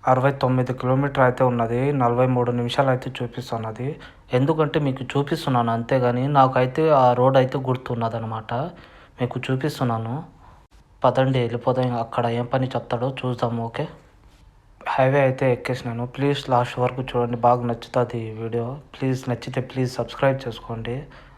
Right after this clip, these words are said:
ఇంకా మంచి మంచి వీడియోస్ అయితే తీసుకొని వస్తాను. అక్కడ పోదాం జంగల్కి, మా కఫీల్ ఏం పని చెప్తాడో ఏమో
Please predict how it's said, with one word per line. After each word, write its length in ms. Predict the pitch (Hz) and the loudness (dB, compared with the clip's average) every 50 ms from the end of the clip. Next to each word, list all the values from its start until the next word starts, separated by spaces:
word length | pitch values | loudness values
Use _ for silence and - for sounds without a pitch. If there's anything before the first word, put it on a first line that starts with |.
| - - 127 | -12 -8 -8
ఇంకా 360 | 120 117 - 139 127 123 123 | -6 -2 2 4 6 6 6
మంచి 320 | 120 120 117 117 - 120 | 4 0 -2 -4 -6 -6
మంచి 240 | 117 113 113 - 120 | -6 -6 -6 -6 -6
వీడియోస్ 280 | 117 113 123 123 - 123 | -4 -4 -4 -2 -2 -4
అయితే 220 | 120 117 - 123 | -4 -4 -6 -10
తీసుకొని 400 | 120 - 117 113 - - 117 120 | -10 -10 -10 -10 -8 -8 -6 -6
వస్తాను. 440 | 110 - - 113 113 113 117 139 147 - - - - - - - - - - - | -6 -8 -8 -10 -10 -10 -10 -10 -12 -14 -18 -20 -20 -20 -20 -20 -20 -10 -6 -6
అక్కడ 220 | 113 - - 120 | -4 -2 -2 -2
పోదాం 440 | 117 - 123 120 120 135 135 135 131 | 0 2 2 2 4 4 2 2 2
జంగల్కి, 480 | 131 117 113 120 123 123 120 - 139 | 0 -2 -2 -2 -2 -4 -4 -6 -6
మా 160 | 139 135 117 113 | -4 -4 -4 -4
కఫీల్ 340 | - - 117 - - 131 | -4 -8 -8 -6 -4 0
ఏం 180 | 127 123 120 120 | 0 0 0 0
పని 180 | 123 127 120 123 | -2 -4 -4 -4
చెప్తాడో 440 | - 131 123 - - 123 120 120 | -4 -6 -8 -4 -4 -2 -2 0
ఏమో 400 | 120 117 113 113 117 123 139 156 | -2 -2 -2 -4 -4 -4 -6 -6